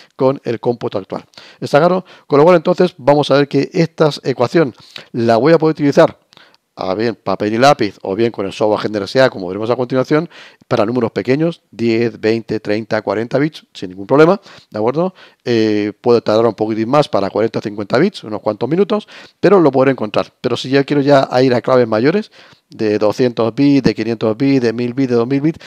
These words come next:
totalmente imposible encontrar estos números. ¿Eso qué quiere decir? Que para cualquier clave real, hoy en día, yo puedo saber que son no cifrables el cero, el uno y el n menos uno. ¿De acuerdo? Los demás, vamos a ver que va a ser totalmente imposible encontrarlos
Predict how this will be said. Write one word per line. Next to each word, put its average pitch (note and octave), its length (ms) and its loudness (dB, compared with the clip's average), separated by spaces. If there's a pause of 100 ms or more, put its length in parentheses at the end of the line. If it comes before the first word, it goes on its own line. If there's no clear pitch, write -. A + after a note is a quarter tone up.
(240)
totalmente C3+ 800 2
imposible D3 720 -2 (340)
encontrar B2+ 540 0
estos B2 180 -4
números. - 320 -4 (320)
¿Eso B2 160 -4
qué A2+ 100 -4
quiere A#2+ 180 2
decir? D3 240 2 (380)
Que A#2+ 160 0
para G#2+ 240 0
cualquier G#2+ 400 0
clave B2+ 320 0
real, A2+ 360 0 (420)
hoy A#2 160 -2
en A2 100 -4
día, D#3 320 0 (280)
yo B2 200 0
puedo C3 180 -2
saber B2 300 2
que A2 120 -6
son A#2 240 -4
no C3+ 100 0
cifrables D#3+ 600 0
el G#2 160 -8
cero, E3 500 2
el B2 160 0
uno F3 280 -2
y B2+ 120 -2
el B2+ 120 -2
n C#3+ 160 2
menos A#2 220 -4
uno. F2 220 -14 (320)
¿De - 40 -16
acuerdo? D3 260 -4 (220)
Los B2 300 4
demás, D#3 340 2
vamos B2+ 220 -2
a C3+ 40 2
ver B2+ 80 2
que B2+ 100 -2
va A#2 80 2
a - 20 -6
ser B2+ 120 -2
totalmente A#2+ 420 -4
imposible B2+ 420 -4
encontrarlos C3+ 480 0